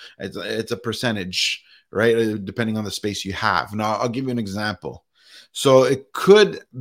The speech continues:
be that it could work out. It might not be as expensive as it sounds. Like, the, the bill could be just, say, a hundred thousand for the building, but when you d-, divide amongst the number of units in there, it might only end up being,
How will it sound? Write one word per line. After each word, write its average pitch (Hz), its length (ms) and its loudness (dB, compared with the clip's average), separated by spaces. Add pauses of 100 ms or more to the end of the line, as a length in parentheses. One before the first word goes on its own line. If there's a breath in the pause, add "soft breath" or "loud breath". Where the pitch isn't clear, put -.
(120)
be 123 420 2 (800 soft breath)
that 131 500 6 (360)
it 160 80 -2
could 196 180 6
work 180 220 0
out. 165 340 0
It 147 140 -2
might 180 160 -2
not 165 160 0
be 165 100 2
as 139 120 -2
expensive 127 400 -6
as 110 120 -4
it 98 60 -10
sounds. 98 420 -6
Like, 101 140 -12
the, 110 80 -6
the 120 280 -8
bill 147 240 4
could 127 180 -2
be 120 120 -4
just, 110 200 -8
say, 110 260 -2 (200 loud breath)
a 104 40 -6
hundred 127 280 0
thousand 113 340 2
for 85 100 -10
the 92 100 -6
building, 98 600 -2 (420 soft breath)
but 123 440 6
when 127 160 -2
you 131 120 0
d-, 131 380 2 (160)
divide 131 400 0
amongst 127 340 -4
the 113 220 0
number 117 320 0
of 98 60 -6
units 110 420 -4
in 95 160 -6
there, 98 320 -8 (420)
it 123 140 0
might 139 200 4
only 131 220 0
end 117 180 -4
up 110 140 -6 (180)
being, 110 580 -6